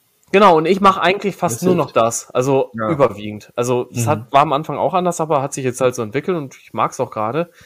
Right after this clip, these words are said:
Speaker 1: Ähm, auf jeden Fall so ein Dark Mild kann ich euch echt nur empfehlen, mal zu brauen. Das ist so ein süffiges Bier. Ich habe jetzt auch im Mai habe ich ja eins gemacht. Ich hab's immer noch tatsächlich, weil ich halt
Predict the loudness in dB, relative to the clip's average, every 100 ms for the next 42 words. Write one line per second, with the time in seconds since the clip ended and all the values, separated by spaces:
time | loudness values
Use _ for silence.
0 | _ _ _ 0 0 0 0 0 0 0
1 | 0 4 4 4 2 2 2 -2 -6 -6
2 | -4 -6 -6 -8 -8 -10 -10 -8 -4 -4
3 | -4 -8 -6 -6 -6 -8 -8 -8 -6 -6
4 | -6 -6 -8 -6 -6 -8 -8 -4 -4 -4
5 | -6 -6 -2 -2 -4 -6 -6 -6 -6 -12
6 | _ _ _ _ -8 -2 0 0 -2 0
7 | 0 0 -4 -6 -4 -4 -4 _ _ -20
8 | -20 -18 -8 -6 -4 -6 -8 -8 -8 -8
9 | -10 -10 -10 -10 -12 -14